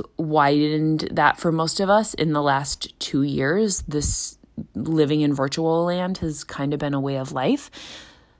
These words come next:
So by default, that has allowed that to be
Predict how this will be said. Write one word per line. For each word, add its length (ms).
So 220
by 160
default, 720
that 260
has 580
allowed 600
that 320
to 120
be 480